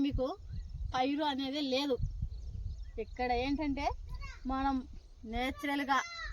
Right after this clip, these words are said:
పండే ఆకు కో-, ఆకు కోసం అయితే వచ్చాను. ఆ ఆకు ఎలా ఉంటుందా అనేది మీకు మన వీడియో అయితే చూపిస్తాను. ఏం ఆకు అది కూడా, ఆ ఆకు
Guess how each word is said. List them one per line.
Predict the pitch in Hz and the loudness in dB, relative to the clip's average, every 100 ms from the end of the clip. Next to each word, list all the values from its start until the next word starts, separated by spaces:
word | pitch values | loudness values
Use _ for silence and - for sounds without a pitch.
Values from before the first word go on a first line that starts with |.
| - | -4
పండే | 254 247 254 247 285 - - - - 240 | 0 2 2 2 0 -2 -8 -6 6 8
ఆకు | 277 294 | 8 6
కో-, | 311 285 - 220 | 0 0 0 2
ఆకు | 254 294 | 2 0
కోసం | 311 302 294 | 0 2 0
అయితే | 269 | 0
వచ్చాను. | 233 - 269 262 359 - - - - 208 | -2 4 4 4 0 -2 -14 -14 -2 2
ఆ | 220 233 277 | 6 8 8
ఆకు | 320 311 247 | 6 2 4
ఎలా | 247 277 302 | 6 8 6
ఉంటుందా | 277 285 254 233 247 247 - - - - - - - - | 4 2 4 6 6 6 2 -12 -20 -20 -20 -18 -16 -6
అనేది | 247 269 277 277 | -2 0 0 0
మీకు | 277 254 240 | 0 0 0
మన | 247 262 | 0 0
వీడియో | 294 285 | 2 0
అయితే | 285 - | -2 -2
చూపిస్తాను. | 277 302 - 277 262 - - - - - 262 | -2 -2 0 2 2 0 -4 -14 -12 -4 0
ఏం | 285 294 | 4 6
ఆకు | 269 254 254 | 6 6 4
అది | 247 254 | 4 2
కూడా, | 269 269 - 233 | 2 2 0 2
ఆ | 240 240 233 226 226 | 4 4 4 2 0
ఆకు | 254 | 0